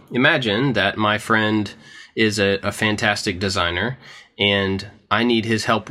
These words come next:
designing a logo, but I don't really have the money to pay him for that.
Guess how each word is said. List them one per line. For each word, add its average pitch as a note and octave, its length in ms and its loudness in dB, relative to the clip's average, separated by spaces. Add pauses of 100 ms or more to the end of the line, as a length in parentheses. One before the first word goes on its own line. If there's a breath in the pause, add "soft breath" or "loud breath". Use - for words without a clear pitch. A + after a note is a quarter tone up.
(140)
designing G2 400 -2
a F#2 60 -2
logo, A#2+ 560 0 (120)
but G2+ 100 2
I G#2+ 80 4
don't B2 200 0
really C3+ 320 2
have A2 540 0
the G#2+ 180 -4
money G#2+ 300 2
to G2 80 -2
pay F#2+ 220 -2
him F#2+ 200 -2
for F2+ 300 -4
that. D2 220 -8